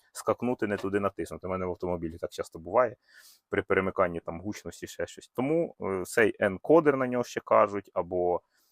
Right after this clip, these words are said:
е, поворотно-натискний перемикач, він дає можливість без погрішностей точно ввести необхідні дані. Так, і от, наприклад, натиснув, да,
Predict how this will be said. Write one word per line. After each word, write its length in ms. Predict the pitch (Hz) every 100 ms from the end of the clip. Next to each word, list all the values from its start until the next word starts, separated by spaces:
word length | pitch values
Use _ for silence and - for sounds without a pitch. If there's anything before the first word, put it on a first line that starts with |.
| _ _ -
е, 280 | 87 87 85
поворотно-натискний 960 | - 92 95 95 90 87 104 - - 92 -
перемикач, 720 | 90 87 87 139 147 - - _ _ -
він 240 | 107 101 _ _ _ _ _ _ _ _ - -
дає 340 | 90 104 110
можливість 800 | 98 92 104 143 131 120 - - _ _ -
без 260 | 98 107 -
погрішностей 920 | - 98 104 123 - 113 - - 92 -
точно 640 | 107 113 - 90 87 87
ввести 480 | 87 85 98 - 92
необхідні 540 | 87 87 - 87 85
дані. 380 | 90 131 160 131 _ _ _ _ _
Так, 180 | 117 117 _ -
і 80 | 90
от, 120 | 87
наприклад, 360 | 87 90 87 -
натиснув, 460 | 104 143 - 85
да, 140 | 92